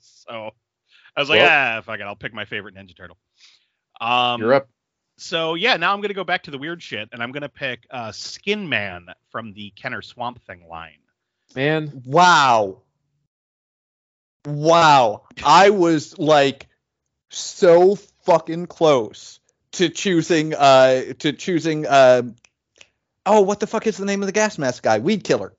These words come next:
Speaker 1: Oh, Weed Killer, yeah. <laughs>
Speaker 3: I, I really, I was between Weed Killer and Doctor Demento.
Speaker 1: That's awesome.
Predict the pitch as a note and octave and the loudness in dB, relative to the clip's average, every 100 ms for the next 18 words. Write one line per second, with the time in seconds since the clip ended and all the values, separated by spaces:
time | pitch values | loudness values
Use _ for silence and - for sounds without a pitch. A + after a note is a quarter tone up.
0 | _ F#3 E3+ F#3 G#3 E3+ F3+ F#3+ - - | _ 0 2 0 0 2 4 2 0 -14
1 | - - - - - - - E4+ - F#4 | -20 -6 -6 -2 -2 -4 -2 -4 -2 -4
2 | - _ F#4+ D#3+ F3+ F#3 F#3 - D3+ F3 | -4 _ -6 4 6 6 4 0 2 2
3 | E3+ F3+ F3 E3+ D#3 E3+ E3 E3 F3+ F#3+ | 2 0 0 2 2 2 -4 -8 -6 -4
4 | D#3 F3+ F3 E3+ A3+ G3 D#3 E3+ G3 G#3+ | -4 -4 0 2 4 2 4 2 2 -2
5 | D#3+ E3+ G#3 C3+ G#2 G2+ _ _ _ _ | 0 -2 0 -2 -2 -6 _ _ _ _
6 | _ G3 G#3 G#3 F#3+ A3 G#3+ | _ -2 -2 -4 -6 -8 -16